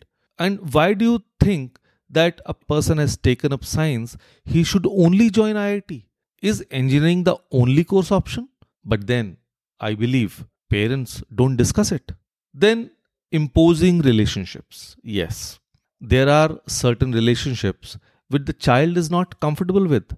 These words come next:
But then, the parents might say that, "Oh, in our society, that is not the way. You should accept that." And then, not making us accountable. That failure is a dreadful word. So, that means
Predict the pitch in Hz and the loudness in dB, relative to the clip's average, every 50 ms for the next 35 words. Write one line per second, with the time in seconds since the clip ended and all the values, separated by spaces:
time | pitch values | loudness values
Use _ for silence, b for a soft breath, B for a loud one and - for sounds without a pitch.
0 | - - 120 113 104 101 123 127 120 98 85 - _ - - - - 117 120 127 | -10 -6 -6 -6 0 0 2 2 2 0 -6 -10 _ -18 -6 -2 -2 0 2 0
1 | 135 139 131 - - 131 123 127 - - - 139 139 120 98 - _ _ _ - | 0 -2 -4 -4 -4 -2 -2 -2 -2 0 0 2 2 0 0 -6 _ _ _ -6
2 | 110 107 107 120 135 131 104 - _ _ _ _ _ - 101 104 104 104 110 110 | -2 0 0 2 0 0 -2 -6 _ _ _ _ _ -4 -2 0 0 0 0 -2
3 | 98 - 107 113 113 - 135 135 135 - - 98 101 101 - 113 101 110 110 117 | 0 2 0 0 0 -2 -4 -6 -6 -8 -8 -6 -6 -4 -4 -6 -6 -4 -4 -6
4 | 117 107 110 117 127 135 127 101 - _ _ _ _ - _ _ 127 127 135 - | -2 -2 0 0 2 0 -2 -4 -10 _ _ _ _ -20 _ _ 2 2 4 4
5 | - 175 175 170 160 - - - 160 143 139 127 127 101 - _ _ _ _ _ | 4 4 6 4 2 0 0 -4 -4 -4 -2 -6 -6 -6 -6 _ _ _ _ _
6 | _ - 135 123 120 113 123 127 131 131 135 - _ _ _ _ _ _ - 117 | _ -6 -4 -4 0 2 2 2 0 -2 -8 -14 _ _ _ _ _ _ -8 0
7 | 113 120 127 131 - - 117 113 113 104 - 117 110 107 104 104 95 101 - - | 2 2 2 4 2 2 2 2 0 2 2 0 0 2 2 0 0 -2 -8 -10
8 | - _ _ - 120 - - 85 85 87 - - - - - - - _ _ _ | -14 _ _ -6 -6 -4 -4 -8 -8 -6 -6 -6 -6 -6 -8 -14 -16 _ _ _
9 | _ _ _ _ _ _ _ _ - 185 180 - - _ _ - - - - - | _ _ _ _ _ _ _ _ -2 -2 -2 -2 -14 _ _ -20 -18 -18 -18 -18
10 | - - - - - 131 131 139 143 156 160 131 104 98 98 95 - _ _ - | -16 -16 -12 -4 0 2 4 4 4 4 2 2 2 0 -2 -4 -8 _ _ -6
11 | 123 107 127 117 104 101 117 113 - - - 127 117 107 98 98 90 - - _ | 0 0 0 2 2 -2 -2 -2 -4 -6 -8 -8 -8 -6 -6 -8 -8 -8 -12 _
12 | - - - _ _ _ _ _ - - 170 160 165 - - _ _ _ - 135 | -20 -20 -20 _ _ _ _ _ 0 2 4 4 4 0 -8 _ _ _ -20 -2
13 | 120 127 131 135 - 170 156 123 110 123 156 - - - | 0 0 0 2 0 0 0 0 0 -2 -4 -8 -12 -14